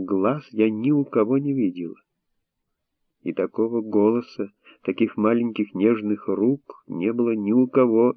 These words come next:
из наших знакомых. Родители познакомились с Софьей Юрьевной случайно.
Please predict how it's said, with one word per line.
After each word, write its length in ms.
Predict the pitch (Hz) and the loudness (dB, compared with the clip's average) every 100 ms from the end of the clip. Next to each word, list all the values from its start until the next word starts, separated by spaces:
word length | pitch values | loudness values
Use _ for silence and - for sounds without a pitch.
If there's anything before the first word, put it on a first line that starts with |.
| - | -2
из 180 | 127 | -4
наших 400 | 117 113 - 104 | -2 -6 -4 -4
знакомых. 680 | 98 95 110 - 78 82 _ _ _ _ _ - - - _ _ _ | -4 -4 -4 -4 -6 -8 _ _ _ _ _ -20 -20 -20 _ _ _
Родители 500 | - 127 143 135 123 | 0 2 2 2 0
познакомились 840 | 120 110 113 127 113 113 104 92 | 0 0 0 2 2 2 0 -2
с 140 | - - | -8 0
Софьей 400 | 101 98 95 92 | 0 2 -4 0
Юрьевной 720 | 107 131 110 92 92 95 90 | 2 2 0 -4 -6 -8 -8
случайно. 840 | - 127 135 - 135 92 90 64 | -8 -6 -6 -4 -4 -4 -8 -12